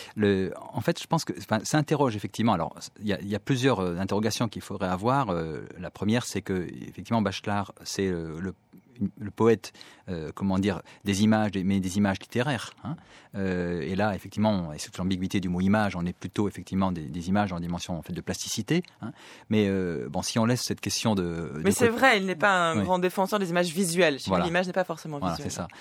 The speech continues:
Speaker 1: Mais le, mais au-delà en fait de, de cela, en fait, je pense que ce qui est, enfin, je trouve ce qui est assez intéressant, c'est que, en fait, Bachelard en fait cherche ce qu'il appelle lui les grandes images.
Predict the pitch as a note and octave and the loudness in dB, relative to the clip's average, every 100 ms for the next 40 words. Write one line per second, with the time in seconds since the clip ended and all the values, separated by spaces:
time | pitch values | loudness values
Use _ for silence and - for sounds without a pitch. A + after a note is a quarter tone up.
0 | - - A2+ G#2+ G#2 G2+ F#2 G#2+ A2 B2 | -12 2 4 6 6 4 2 2 4 4
1 | C#3+ C#3+ G#2 - G2 F#2 F2+ F#2 G#2 - | 4 2 0 -2 -2 -2 0 -2 -4 -2
2 | E3+ B2 G#2 - D3 - G2+ G2 - - | -2 -2 -8 -4 -4 -2 -4 -2 -4 -8
3 | - - - - - _ - G#2 - E3 | -8 -10 -16 -20 -20 _ -6 -4 -4 -4
4 | - A#2 D3 C3 A2 A2 D#3+ D3+ A#2+ A2 | -2 -2 -2 -2 -2 -2 -2 -4 -2 0
5 | G2 - - - - - G2+ - - B2 | 0 -4 -20 -20 -8 -6 -6 -4 -2 -2
6 | - D#3+ C#3 G#2+ B2+ - - - D#3 D#3+ | 0 0 0 -2 -6 -8 -4 0 2 0
7 | - - _ _ G#2+ - A#2+ A2+ C#3+ C#3 | -6 -10 _ _ -10 -6 -2 0 0 2
8 | B2 A2 G2 A#2+ A2 F#2 F2+ D#2+ E2+ | 0 0 4 4 4 2 0 0 -4